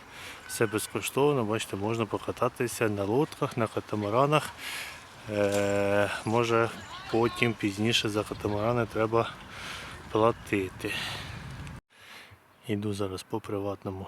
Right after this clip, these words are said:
сектору. Бачите, такий довгий будинок. А далі йдуть такі маленькі вже будиночки. Поєднані такі і, е, великі,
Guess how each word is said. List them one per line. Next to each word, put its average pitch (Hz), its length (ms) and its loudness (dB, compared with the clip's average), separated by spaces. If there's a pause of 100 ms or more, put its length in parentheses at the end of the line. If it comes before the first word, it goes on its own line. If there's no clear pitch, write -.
сектору. 117 680 -4 (120)
Бачите, 104 320 -6
такий 104 380 -2 (720)
довгий 104 680 -2 (180)
будинок. 131 760 -2 (1300)
А 110 200 2
далі 107 400 2
йдуть 107 240 -4
такі 113 420 -2 (180)
маленькі 113 580 -2
вже 101 140 -4 (140)
будиночки. 98 640 -6 (1300)
Поєднані 107 600 4
такі 101 580 0
і, 101 80 2 (1080)
е, 104 280 0 (1400)
великі, 131 640 4